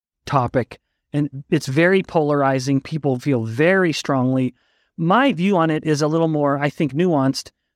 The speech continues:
based on, on data. So, but l-, I'll start with,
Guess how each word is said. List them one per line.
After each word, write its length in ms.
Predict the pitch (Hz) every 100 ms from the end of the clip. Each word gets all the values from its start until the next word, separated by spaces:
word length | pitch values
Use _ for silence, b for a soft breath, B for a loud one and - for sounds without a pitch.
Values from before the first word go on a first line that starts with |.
| _ _ _ _ -
based 320 | 165 160 -
on, 320 | 156 139 143
on 340 | 135 135 127
data. 380 | 123 147 139 123 - _ _ -
So, 260 | - 175 139
but 220 | 147 170
l-, 80 | 208
I'll 120 | 190
start 280 | - 233 247
with, 160 | 214